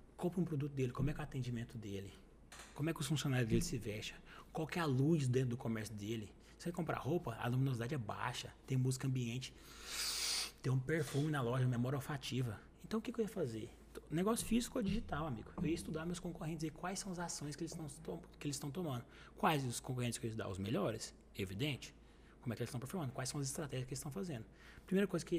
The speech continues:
eu ia fazer isso, é um levantamento de mercado pra poder vender mais. E aí lá eu descobri a estratégia online e a estratégia offline. Segunda coisa que eu ia fazer, mudar o meu ambiente. Porque eu falei, ambiente gera comportamento, comportamento gera experi-, experiência e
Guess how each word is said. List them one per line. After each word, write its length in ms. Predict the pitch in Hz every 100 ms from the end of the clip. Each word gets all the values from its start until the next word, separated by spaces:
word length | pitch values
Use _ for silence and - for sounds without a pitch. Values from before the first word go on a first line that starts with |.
| 156
eu 80 | 160
ia 60 | 143
fazer 180 | 165
isso, 160 | 180 139
é 40 |
um 20 | 139
levantamento 440 | 131 143 123 123
de 60 | 123
mercado 360 | 185 - 117
pra 100 | -
poder 240 | 113 117 107
vender 200 | 107 160
mais. 300 | 135 117 -
E 80 | 135
aí 120 | 135
lá 180 | 143 143
eu 60 | 131
descobri 360 | - 131 123
a 40 | 120
estratégia 460 | - 127 117 104
online 440 | 131 147 120 113 190
e 20 |
a 40 |
estratégia 440 | 180 185 - 165 -
offline. 480 | 160 160 233 185 120 - - - - - - - -
Segunda 320 | - 226 262
coisa 240 | 165 156 135
que 60 |
eu 40 | 151
ia 40 |
fazer, 320 | 151 117 - - - - - - - - - -
mudar 260 | 180 143
o 40 | 127
meu 120 | 135
ambiente. 480 | 135 151 117 - - - -
Porque 140 | 131
eu 60 | 120
falei, 200 | 160 127
ambiente 480 | 110 117 135 139
gera 180 | 117 113
comportamento, 760 | - 110 107 110 107 123 151 - - - - - - -
comportamento 480 | 120 117 123 123
gera 120 | 120 113
experi-, 540 | - 131 120 110 113 -
experiência 560 | - 131 123 110 - -
e 240 | 135 160